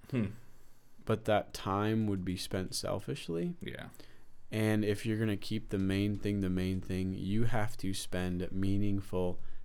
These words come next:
Speaker 2: time with people. And that means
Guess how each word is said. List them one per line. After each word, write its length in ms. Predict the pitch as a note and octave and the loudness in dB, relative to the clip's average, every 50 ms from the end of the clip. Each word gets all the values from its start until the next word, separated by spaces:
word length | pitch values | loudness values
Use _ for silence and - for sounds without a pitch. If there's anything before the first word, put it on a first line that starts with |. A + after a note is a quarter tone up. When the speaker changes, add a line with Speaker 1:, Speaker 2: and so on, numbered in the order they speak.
| - - | -4 -6
Speaker 2:
time 680 | - - - - G2+ F#2+ F#2+ G2 G#2+ A#2+ C3+ C#3+ D3+ D#3 - - - | -6 -4 -2 0 2 2 4 4 4 4 4 2 2 2 0 0 0
with 300 | G2 F#2+ F#2+ F#2 F2+ - | 2 2 2 2 2 2
people. 460 | - - F#2 F2 - - - - G2 G#2 - - - - - - - - - - - - - - | 2 0 0 -2 -4 -4 -4 -2 0 2 2 2 2 4 4 6 6 6 6 4 2 -2 -2 0
And 160 | A2 G2 F#2+ | 2 4 4
that 180 | G#2 G#2 G#2+ G#2+ | 4 4 4 4
means 600 | G#2+ A2 G#2+ A2 G#2+ G#2+ G#2+ G#2 G#2 - - - | 4 6 6 6 6 4 4 4 4 4 4 4